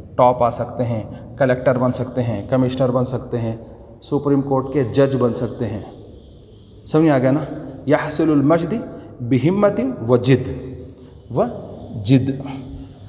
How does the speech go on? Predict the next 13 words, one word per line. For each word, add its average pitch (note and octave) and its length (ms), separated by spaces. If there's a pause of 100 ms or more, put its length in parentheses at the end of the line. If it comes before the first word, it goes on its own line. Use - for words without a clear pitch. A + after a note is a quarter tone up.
(460)
ये D3 80
याद A#2 220
रख G#2+ 140
लीजिए। - 540
ये C#3 60
छः, D3+ 260
अ, A#2+ 1400
जो A#2+ 100
है A#2+ 280
हमारे A#2+ 400 (560)
क्वेश्चन B2 300
आंसर्स, B2+ 360
अ, - 40